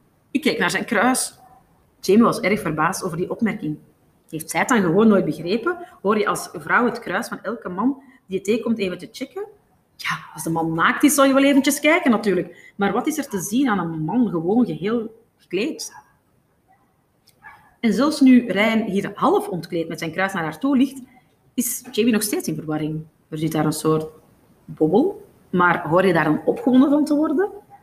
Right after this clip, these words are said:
Misschien gaat het haar maagdelijke voorstellingsvermogen te boven. "Hé, hey, Rijn?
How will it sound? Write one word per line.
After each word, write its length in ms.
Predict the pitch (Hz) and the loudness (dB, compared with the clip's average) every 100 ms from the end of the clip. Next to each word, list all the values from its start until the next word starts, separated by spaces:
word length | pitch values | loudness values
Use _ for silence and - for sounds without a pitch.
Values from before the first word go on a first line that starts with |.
| _ _ _ _ _ _ | _ _ _ _ _ _
Misschien 240 | - - 226 | -4 2 4
gaat 100 | 190 | 4
het 100 | 185 | 0
haar 220 | 156 156 | 0 0
maagdelijke 500 | 165 165 165 160 160 | 0 -2 -4 -6 -8
voorstellingsvermogen 960 | 156 165 160 - 175 160 175 160 165 165 | -4 -4 -6 -10 -12 -10 -8 -6 -6 -6
te 80 | 202 | -6
boven. 340 | 160 - - - _ _ _ _ _ | -6 -10 -14 -20 _ _ _ _ _
"Hé, 500 | 165 196 208 214 208 | -2 2 4 6 6
hey, 160 | 202 202 | 4 0
Rijn? 580 | 190 214 254 202 247 | -2 0 2 4 2